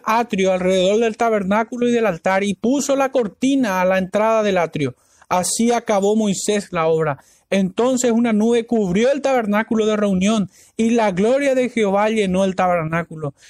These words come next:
Y no podía Moisés entrar en el tabernáculo de reunión porque la nube estaba sobre él y la gloria de Jehová lo llenaba.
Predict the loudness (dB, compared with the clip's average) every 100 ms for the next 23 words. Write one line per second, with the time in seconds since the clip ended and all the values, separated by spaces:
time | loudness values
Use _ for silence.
0 | -8 -2 0 2 0 0 2 2 0 0
1 | 0 0 0 -2 0 0 0 0 0 0
2 | 0 0 0 0 0 0 0 0 0 0
3 | 0 0 -2 0 0 0 2 2 2 0
4 | -2 -2 0 0 0 0 2 0 -2 -6
5 | -18 -10 -2 0 2 0 0 2 2 0
6 | 0 -2 0 2 2 2 0 0 0 0
7 | 0